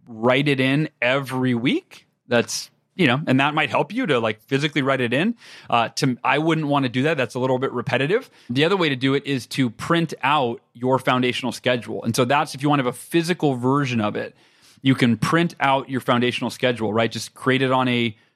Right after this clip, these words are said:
like, use an Excel spreadsheet, use a Microsoft Word document. You can color code it, however you wanna do it.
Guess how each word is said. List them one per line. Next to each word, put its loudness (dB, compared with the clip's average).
like, 0
use 2
an 4
Excel 0
spreadsheet, -2
use -2
a 2
Microsoft 0
Word 0
document. 0
You -6
can -6
color 0
code 0
it, 0
however -2
you -2
wanna -2
do 0
it. -2